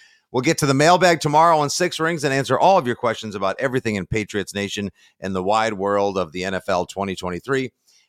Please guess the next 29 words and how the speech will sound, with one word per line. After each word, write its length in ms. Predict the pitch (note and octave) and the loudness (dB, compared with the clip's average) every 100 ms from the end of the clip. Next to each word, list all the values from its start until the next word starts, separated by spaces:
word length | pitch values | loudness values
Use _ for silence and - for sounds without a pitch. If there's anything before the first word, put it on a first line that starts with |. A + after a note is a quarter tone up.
| - | -8
And 160 | B2 | -2
then 160 | C#3 C3 | -2 0
Thursday, 460 | C3 C3 A2 A#2+ | 2 2 2 2
of 120 | A2 F2+ | 2 0
course, 400 | A2+ G#2+ G#2 - _ _ | -2 -2 -4 -10 _ _
you'll 160 | G2+ G2+ | -4 -2
have 180 | F#2 | -2
Kadlick's 460 | - C3+ C3 A#2 - | -2 0 0 -2 -6
Crucial 380 | - D#3+ D3 C#3+ | -4 -4 -2 -2
Clashes 480 | D#3 D#3+ E3 D#3 C#3 | 2 2 2 -2 -2
on 100 | C3 | -2
the 80 | |
Six 240 | B2+ D3 - | -2 -2 -2
Rings 220 | C#3 C#3+ | -4 -4
feed 360 | - C#3+ C#3+ B2 _ _ _ - | -4 -4 -4 -6 _ _ _ -4
and 1300 | F3+ G#3 G3+ F#3+ F#3+ F#3+ F#3 F#3 F3+ F3+ F3+ F3+ D#3 | 0 4 4 4 4 4 2 2 0 0 0 0 2
our 140 | B2 | 2
Six 280 | A#2 B2 - | 2 -2 0
Rings 320 | A2+ A2 G#2 | 0 0 0
and 100 | G2 | -2
Football 400 | G2+ F#2+ F#2+ F2+ | -2 0 2 2
Things 500 | E2+ F#2 F2 E2+ - _ _ _ _ _ | 0 -4 -4 -8 -14 _ _ _ _ _
Chiefs 440 | - B3 A#3+ - - | 0 2 2 -2 -2
at 180 | D3+ - | -2 0
Patriots 460 | C#3 B2+ A#2+ G#2 | 0 0 -2 -2
preview. 540 | - D3+ D3 C#3+ C#3+ A2+ | -2 -2 0 0 -2 -2
And, 120 | G2+ | -4
of 80 | F#2+ | -4
course 320 | G#2 F#2+ - | -2 -2 -4